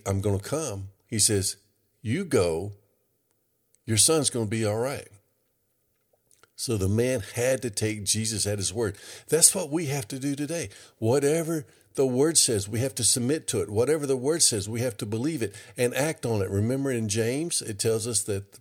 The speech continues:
faith without works is dead. Jesus says, "Go, and your son will live." The man had to believe what Jesus said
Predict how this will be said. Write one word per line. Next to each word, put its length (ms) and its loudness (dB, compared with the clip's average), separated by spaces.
faith 320 -4
without 280 -2
works 260 -2
is 100 -2
dead. 340 -2
Jesus 380 4
says, 300 2
"Go, 720 0
and 260 4
your 140 2
son 520 -4
will 240 -2
live." 480 -6
The 100 -2
man 280 2
had 300 -2
to 140 -4
believe 460 -2
what 180 -2
Jesus 420 -2
said 260 -2